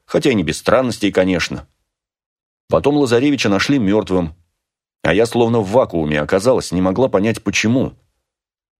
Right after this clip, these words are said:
Потом дошло. Я же общалась с ним, и он мог мне что-то рассказать. Они ведь не знают, что ничего такого не было».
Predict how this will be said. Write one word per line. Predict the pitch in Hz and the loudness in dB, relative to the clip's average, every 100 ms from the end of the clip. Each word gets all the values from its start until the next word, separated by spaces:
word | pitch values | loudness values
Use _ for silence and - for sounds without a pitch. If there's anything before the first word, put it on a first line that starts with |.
| _ | _
Потом | 80 104 117 | -2 0 0
дошло. | 151 - 92 69 - _ _ _ _ _ _ _ _ _ _ _ | 0 0 -2 -2 -6 _ _ _ _ _ _ _ _ _ _ _
Я | - 107 | 0 2
же | 107 | 2
общалась | 117 - 151 107 78 | 0 2 0 0 -2
с | - | -4
ним, | 85 69 | -4 -2
и | |
он | 87 139 | 0 0
мог | 110 131 131 | 0 0 0
мне | 110 127 | -2 -2
что-то | 117 143 113 | -2 -2 0
рассказать. | 113 - 117 113 107 - - _ _ _ _ | -2 0 0 2 0 0 -10 _ _ _ _
Они | - 101 95 | -2 0 0
ведь | 87 | 0
не | 95 | -2
знают, | 87 123 101 | 0 0 0
что | - 80 | -2 -4
ничего | 82 87 82 | -2 -2 0
такого | 95 98 73 | 0 0 -2
не | 90 110 | -2 -2
было». | 65 58 | -4 -6